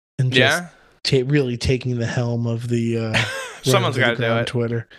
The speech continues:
Speaker 1: Um,
Speaker 2: It's so annoying to sign, to, like, sh-, switch profiles back and forth.
Speaker 1: Yeah, I have, like, four Twitter profiles.
Speaker 2: <laughs> Oh, you were making fake ones for a while, weren't you?
Speaker 1: Uh, yeah, just, like, fake customer service ones.
Speaker 2: Yeah, that's very funny.
Speaker 1: Um,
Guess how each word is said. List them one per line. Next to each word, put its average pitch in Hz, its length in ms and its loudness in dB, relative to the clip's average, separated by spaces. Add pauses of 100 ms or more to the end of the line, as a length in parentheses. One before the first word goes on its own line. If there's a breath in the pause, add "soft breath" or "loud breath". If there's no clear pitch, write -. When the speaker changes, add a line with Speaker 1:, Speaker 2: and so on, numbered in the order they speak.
(340 loud breath)
Speaker 1:
Um, 143 500 2
Speaker 2:
It's 127 120 -2
so 247 120 4
annoying 170 320 0
to 143 80 4
sign, 143 720 0
to, 147 120 -2
like, 127 200 0
sh-, - 140 -2
switch - 640 -2 (600)
profiles 113 580 0
back 80 220 -2
and 110 100 -12
forth. - 440 -6 (240)
Speaker 1:
Yeah, 160 400 4
I 165 140 4
have, 233 180 -2
like, 156 160 0
four 165 640 0
Twitter 139 400 -2
profiles. 170 840 0
Speaker 2:
<laughs> - 100 -16
Oh, 123 100 2
you 131 160 0
were - 60 -4
making 175 220 0
fake 107 300 -2
ones 104 180 -4
for 117 140 -4
a 113 40 -2
while, 107 200 0
weren't 110 160 -6
you? 135 160 -8 (200)
Speaker 1:
Uh, 139 400 2
yeah, 143 260 2
just, - 520 -4
like, 135 160 2
fake 120 300 -2
customer 117 400 -2
service 117 440 -4
ones. 117 440 -4
Speaker 2:
Yeah, 98 160 -4
that's 95 160 -8
very 62 160 -10
funny. - 320 -14 (720 loud breath)
Speaker 1:
Um, 139 720 2